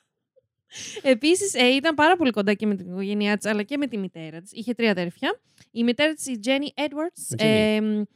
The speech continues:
Speaker 1: μάλιστα είχαν περάσει εκείνη τη χρονιά μαζί την ημέρα των Χριστουγέννων, που έτυχε να μην έχει βάρδια η
Speaker 2: Μμμ.
Speaker 1: Debbie στο νοσοκομείο.
Speaker 2: Μμμ.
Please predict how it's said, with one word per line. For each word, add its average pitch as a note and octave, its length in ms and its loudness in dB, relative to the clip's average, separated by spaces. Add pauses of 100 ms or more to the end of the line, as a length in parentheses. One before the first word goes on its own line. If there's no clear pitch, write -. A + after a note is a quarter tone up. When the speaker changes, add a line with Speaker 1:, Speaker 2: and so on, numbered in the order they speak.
(120)
Speaker 1:
μάλιστα C#4+ 380 0
είχαν D#4+ 160 -2
περάσει C#4+ 400 2
εκείνη C#4 440 0
τη B3 140 -2
χρονιά A#3+ 440 0
μαζί A#3 360 2
την G#3+ 160 -4
ημέρα G#3 280 2
των G3 140 -8
Χριστουγέννων, G#3 580 -2
που A3 80 -6
έτυχε G#3 260 -6
να G#3 80 -4
μην A#3 160 -2
έχει D4+ 180 -14
βάρδια F#3+ 540 0
η G3 120 -2
Speaker 2:
Μμμ. A#2+ 80 4
Speaker 1:
Debbie G#2+ 340 4
στο - 180 -8
νοσοκομείο. C#4+ 500 -4 (120)
Speaker 2:
Μμμ. G#2+ 260 -6